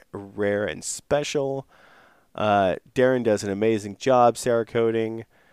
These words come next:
He does anything from solid colors to American flags to fades to anything. I've seen him do a galaxy on a P S E before. It was nuts. Um,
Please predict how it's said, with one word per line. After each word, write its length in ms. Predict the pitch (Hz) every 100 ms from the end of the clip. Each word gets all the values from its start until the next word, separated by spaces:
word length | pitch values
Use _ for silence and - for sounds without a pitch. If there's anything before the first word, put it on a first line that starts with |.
| _ _ _ _ _ _ _
He 200 | 113 117
does 420 | 104 95 87 - - _ _ -
anything 440 | 123 127 127 113
from 360 | - 110 98 92
solid 320 | 131 117 117
colors 300 | 120 110 104
to 100 | -
American 400 | 98 101 95 92
flags 520 | - 123 120 113 110 -
to 120 | -
fades 580 | - 117 117 113 110 -
to 400 | - 92 90 98 _ _ _ _ _ _ - _ _ _ _
anything. 540 | - 131 120 - - - - -
I've 80 |
seen 140 | - 160
him 60 |
do 140 | 139 139
a 40 |
galaxy 560 | 98 127 120 117 - 107
on 100 | 90
a 80 | 85
P 240 | - 120
S 160 | 101 113
E 80 |
before. 400 | 101 90 - 85
It 60 | -
was 160 | 87 104
nuts. 340 | 92 - - _ _ - - - _ -
Um, 540 | 98 98 92 95 104